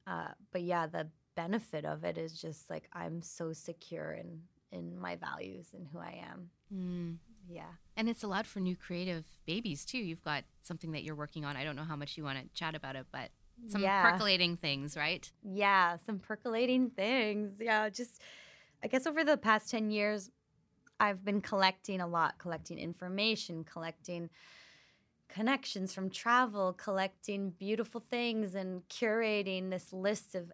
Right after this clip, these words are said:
Speaker 1: epic humans and organizations from around the world or places to visit. And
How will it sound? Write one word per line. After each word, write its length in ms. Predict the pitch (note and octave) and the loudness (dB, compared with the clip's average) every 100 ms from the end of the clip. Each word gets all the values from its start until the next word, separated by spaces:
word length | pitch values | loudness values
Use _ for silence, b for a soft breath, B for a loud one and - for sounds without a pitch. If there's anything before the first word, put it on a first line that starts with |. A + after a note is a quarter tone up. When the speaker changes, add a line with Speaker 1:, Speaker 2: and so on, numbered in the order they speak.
| - | -4
Speaker 1:
epic 340 | G3 A3 G#3+ | -4 -2 -4
humans 680 | - - A3 A3 G#3+ G3+ F3+ | -6 -4 0 0 0 -2 -4
and 80 | F#3 - | -8 -6
organizations 760 | G3+ G#3 G#3 G3 G3+ G3 G#3 F#3 | -4 -2 -2 0 -2 -2 -4 -6
from 220 | - F#3 | -8 -6
around 240 | F#3 F#3+ G3 | -2 0 -2
the 60 | |
world 380 | F3+ F#3+ F#3+ F3+ | 0 2 4 2
or 60 | - | -4
places 380 | - A#3 A3+ | 0 0 0
to 120 | - F#3+ | -8 -6
visit. 440 | F#3 G#3+ G3+ F#3+ | -2 0 2 2
And 180 | F3+ | 0